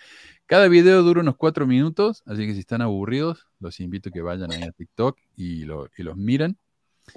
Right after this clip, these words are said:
Y en dos semanas no va a haber programa porque voy a estar de viaje otra vez. Em,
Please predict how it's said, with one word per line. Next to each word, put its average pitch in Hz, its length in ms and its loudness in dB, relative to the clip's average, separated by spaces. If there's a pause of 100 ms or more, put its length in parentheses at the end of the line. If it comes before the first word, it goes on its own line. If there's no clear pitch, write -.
(420)
Y 214 180 4
en 208 100 4
dos 220 160 8
semanas 196 400 2
no 190 160 4
va 180 80 6
a - 20 6
haber 170 200 0
programa 156 500 -2
porque 110 160 -6
voy 110 120 -2
a 110 40 -4
estar 117 200 -4
de 110 80 -2
viaje 143 540 0 (200)
otra 98 280 -10
vez. 131 460 -6 (1000)
Em, 113 640 -2